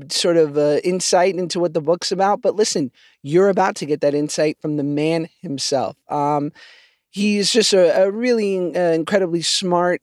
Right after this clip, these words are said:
and, uh, and generous guy. I'm so glad that I got to spend the hour with him, and I think you guys are gonna love it. So here is James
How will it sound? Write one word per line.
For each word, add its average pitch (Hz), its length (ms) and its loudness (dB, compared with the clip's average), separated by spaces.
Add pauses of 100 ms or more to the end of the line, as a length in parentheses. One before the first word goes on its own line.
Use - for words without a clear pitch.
and, 143 400 -4
uh, 139 380 0
and 143 460 -2
generous 180 520 0
guy. 156 520 2
I'm 151 160 -8
so 175 200 0
glad 151 320 2
that 143 100 -2
I 143 60 0
got 135 160 0
to - 80 -8
spend 143 260 -4
the 135 120 -2
hour 147 220 2
with 143 200 0
him, 143 320 -6 (400)
and 139 400 -6 (100)
I 139 80 -6
think 160 300 -6
you 160 80 -8
guys 151 420 2
are 151 120 -6
gonna 147 180 -2
love 151 240 0
it. - 200 -6
So 135 300 0
here 160 320 -4
is 151 380 -2
James 143 580 0